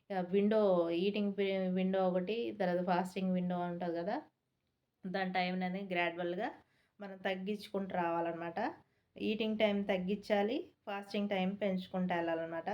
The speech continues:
ఆ step by step నిన్నటి నుంచి, నిన్న నేను ఇంటికి రావడం దగ్గర నుంచి నేను మెల్లగా ఎర్లీగానే ఫుడ్ తీసుకోవడం జరిగింది. మార్నింగ్ వచ్చేసరికి టెన్ ఫుడ్ తీసుకున్నా అనమాట. అట్లా, ఆహ్, సెట్ చేసుకుంటా ఉన్నానన్నమాట. సరే ఇవన్నీ పక్కన పెట్టేస్తే,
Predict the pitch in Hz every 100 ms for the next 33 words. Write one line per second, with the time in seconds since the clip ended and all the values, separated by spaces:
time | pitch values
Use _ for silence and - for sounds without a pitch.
0 | 302 311 208 - 190 185 190 - 180 180
1 | 180 185 185 202 196 202 185 185 185 180
2 | 175 175 180 196 196 190 190 196 185 185
3 | 185 185 226 220 185 170 175 _ _ _
4 | _ - 190 196 196 185 175 175 185 190
5 | 190 202 190 180 185 185 185 185 180 180
6 | 175 175 247 320 226 202 202 202 196 185
7 | 190 190 202 196 175 180 180 175 170 170
8 | 180 170 165 170 170 175 214 247 185 233
9 | 359 - _ _ _ _ _ _ - 175
10 | 175 180 196 180 185 185 - 185 185 180
11 | 170 170 170 170 175 214 320 - _ -
12 | 214 208 208 - 202 202 214 214 196 190
13 | 180 185 180 180